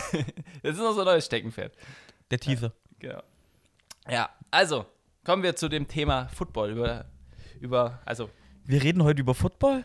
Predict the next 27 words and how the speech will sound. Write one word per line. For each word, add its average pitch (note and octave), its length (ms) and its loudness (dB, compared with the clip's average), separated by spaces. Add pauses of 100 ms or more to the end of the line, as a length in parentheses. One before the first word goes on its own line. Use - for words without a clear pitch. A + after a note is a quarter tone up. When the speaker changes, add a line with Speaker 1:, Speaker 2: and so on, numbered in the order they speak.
Speaker 1:
Wir - 260 -16
reden C3 100 -8
heute B2+ 100 -8
über A#2+ 100 -10
Football. - 260 -6
Eigentlich C#3+ 200 0
wollten C#3 100 0
wir C3+ 40 -6
uns C3+ 80 -8
nur D3 100 -6
treffen D3 280 -6
und, A#2+ 360 -10
äh, A2+ 80 -10
darüber B2 240 -6
reden, B2+ 220 -4
wie A2+ 100 -6
geil A#2 420 0
unser A#2 220 -10
Merch A#2+ 220 -2
ist A2 100 -8
und G#2 60 -10
so. A2 240 -10 (200)
Das - 120 -20
war - 80 -4
eigentlich A2+ 180 -6
nur A#2+ 140 -2
eine, A2+ 180 -4